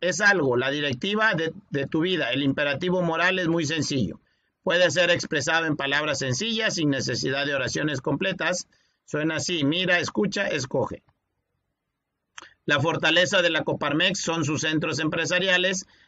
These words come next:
pero la fortaleza de los centros es la integridad de sus individuos.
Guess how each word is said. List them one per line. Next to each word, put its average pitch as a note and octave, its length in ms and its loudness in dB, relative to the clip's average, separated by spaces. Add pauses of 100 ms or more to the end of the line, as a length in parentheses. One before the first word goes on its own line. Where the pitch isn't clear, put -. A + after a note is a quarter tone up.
(140)
pero E3 280 2
la C#3+ 160 0
fortaleza C3+ 600 -2
de C#3 100 -2
los B2 160 -2
centros D#3+ 380 -2
es D3 100 0
la D3+ 120 -2
integridad C3+ 580 -2
de C#3+ 180 -2
sus D3 280 -2
individuos. D3 840 0